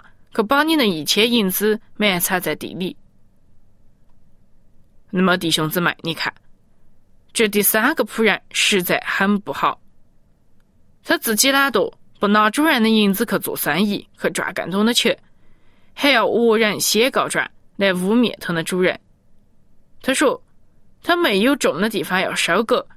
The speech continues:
没有散的地方要聚敛，也就是说，他的主人是一个想不劳而获的人。而比喻中的主人显然不是这样的人。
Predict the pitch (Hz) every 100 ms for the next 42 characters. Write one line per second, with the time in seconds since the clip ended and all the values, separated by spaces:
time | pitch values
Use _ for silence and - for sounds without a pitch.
0 | - - - 190 220 277 - 202 208 226
1 | 185 160 175 160 165 156 - - 175 233
2 | - - - - _ - - - - 214
3 | 185 175 175 190 - - - - 294 -
4 | 320 320 247 185 - 190 175 170 147 -
5 | 269 269 190 185 180 - 180 - - -
6 | 233 262 - - - - - - - _
7 | - - - - - - 359 381 220 254
8 | 240 226 294 311 233 - - - - 294
9 | 320 285 156 - - - 143 139 - -
10 | - 87 151 151